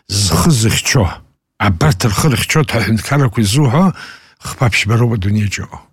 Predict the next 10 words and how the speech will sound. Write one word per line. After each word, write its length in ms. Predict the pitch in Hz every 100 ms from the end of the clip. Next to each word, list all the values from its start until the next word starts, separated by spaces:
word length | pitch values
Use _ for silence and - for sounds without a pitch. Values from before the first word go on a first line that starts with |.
| _ _ -
Артист 420 | - - 135 -
зегьы-зегьы 480 | 117 104 131 113 101
аӡәгьы 300 | 87 113 127 - - -
ихахьчар 480 | 95 120 - - 101
илшаӡом. 500 | 104 101 95 - - _ _ _ _ _
Аекономика 720 | 113 110 95 143 151 156 127
дуӡӡақәа 640 | 107 95 127 98 113 101 98
змоу 400 | 90 101 113 90
абыржәы 320 | 90 90 107
Англиа, 480 | 113 117 87 87